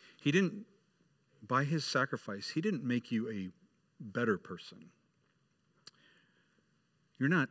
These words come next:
slightly better. He didn't make it possible for you to be sin-free. If only you would just put to death these sins. He made you perfect, one hundred percent.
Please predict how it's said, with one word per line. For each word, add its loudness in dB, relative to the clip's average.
slightly 0
better. -4
He 0
didn't 4
make 4
it -10
possible 6
for 4
you 4
to 0
be 2
sin-free. 4
If 2
only 8
you 8
would 6
just -4
put -2
to -4
death 2
these -2
sins. -2
He 6
made 4
you 4
perfect, 4
one 8
hundred 10
percent. 2